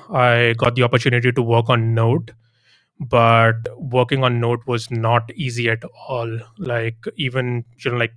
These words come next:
Paytm is a very big company. They have some good engineering practices, uh, you know, like, uh, I would say, like, a very good engineering culture. But still, picking up,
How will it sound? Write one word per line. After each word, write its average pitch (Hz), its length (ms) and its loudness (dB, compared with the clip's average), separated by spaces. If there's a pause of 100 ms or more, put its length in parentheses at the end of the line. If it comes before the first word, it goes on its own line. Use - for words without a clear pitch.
Paytm 123 360 -2
is 120 80 -6
a 113 40 -4
very 120 180 -4
big 117 280 -6
company. 117 400 -8
They 117 220 -6
have 117 340 -4 (320)
some 120 300 -2
good 123 320 4
engineering 120 760 0
practices, 117 800 -4 (280)
uh, 123 220 0
you 117 100 -4
know, 117 80 -2
like, 117 220 -2 (180)
uh, 120 140 0 (180)
I 135 80 -2
would 120 160 -6
say, 135 120 -6
like, 120 120 0
a 123 60 -6
very 131 160 0
good 131 160 0
engineering 120 480 -2
culture. - 420 -8 (640)
But 123 220 2
still, 131 400 6
picking 135 380 2
up, 127 260 6